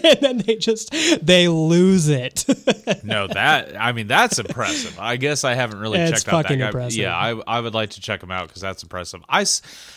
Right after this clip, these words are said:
Speaker 2: but, but also, now here's, here's a little bit of a caveat. I sometimes don't know who to watch and who to follow, because once again, I sometimes feel like it's popular. I feel like it could be faked. I watched one video
Speaker 1: It could be faked,
Speaker 2: where
Speaker 1: yeah.
Speaker 2: this guy said he, like, had cameras set up.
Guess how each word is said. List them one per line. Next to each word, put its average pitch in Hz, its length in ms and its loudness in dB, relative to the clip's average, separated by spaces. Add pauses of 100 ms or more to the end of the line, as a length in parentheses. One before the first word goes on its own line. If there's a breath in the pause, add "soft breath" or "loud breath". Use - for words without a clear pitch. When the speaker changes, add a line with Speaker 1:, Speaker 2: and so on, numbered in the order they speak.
(120 loud breath)
Speaker 2:
but, 220 300 -4
but 156 160 -4
also, 147 400 -4
now 104 160 -8
here's, 120 540 -10 (220)
here's 95 180 -14
a 101 40 -10
little 107 100 -6
bit 135 120 -6
of 147 80 -6
a 135 40 -18
caveat. 104 600 -4 (440 soft breath)
I 113 100 0
sometimes 156 480 -2
don't 131 180 -6
know 113 120 -8
who 113 160 -10
to 127 80 -8
watch 131 320 -6
and 98 80 -14
who 113 120 -10
to 104 60 -10
follow, 110 420 -8
because 107 320 -10
once 101 240 -12
again, 101 200 -10
I 95 100 -8
sometimes 101 540 -12
feel 98 200 -8
like 90 460 -12 (580)
it's - 160 -12
popular. 117 760 -6 (180)
I - 100 -6
feel 107 140 -8
like 95 200 -8
it 90 80 -16
could 90 100 -16
be 85 100 -16
faked. 82 400 -16 (200)
I 156 140 0
watched 277 320 -4
one 107 240 -10
video 165 460 -6
Speaker 1:
It 170 140 -2
could 151 160 2
be 123 100 -4
faked, 117 280 -8
Speaker 2:
where 120 100 0
Speaker 1:
yeah. 110 80 -6
Speaker 2:
this 107 180 -6
guy 123 340 -4
said 131 220 -4
he, 120 160 -10
like, 98 240 -10
had 95 220 -12
cameras 143 520 -8
set 147 260 -2
up. 147 380 -4